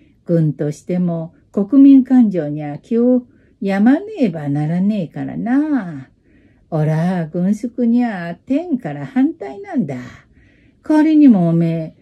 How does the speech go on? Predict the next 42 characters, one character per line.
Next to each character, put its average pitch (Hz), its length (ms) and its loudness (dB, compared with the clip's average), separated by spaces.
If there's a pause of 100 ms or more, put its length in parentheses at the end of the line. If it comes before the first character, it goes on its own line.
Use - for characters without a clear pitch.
(280)
国 190 240 -4
家 156 180 -8
て 214 280 0
え 208 40 -4
も 214 180 2
の 269 200 4
が 214 260 -8 (340)
あ 311 120 0
る 381 160 -2
の 175 160 0
に 151 200 -2
よ。」 226 800 -4 (1600)
「そ 160 320 -6
れ 185 180 2
で 302 140 -4
も 214 460 0
お 196 100 0
ら、 208 600 -2
ま 180 180 -4
だ 202 360 -8 (260)
い 320 260 2
い 311 40 4
方 165 420 -6
だ 156 140 -6
っ 196 80 -12 (180)
た」 113 260 -12 (440)
と 262 120 0
春 262 240 0
さ 156 220 -8
ん 143 120 -6
は 135 200 -10 (320)
話 254 560 4
を 139 100 -4
引 208 180 -10
き 262 120 0
戻 240 280 2
し - 200 -20
た。 - 180 -18 (720)
「お 156 80 -8
ら 165 260 -2
に 233 220 4
ゃ 160 360 -10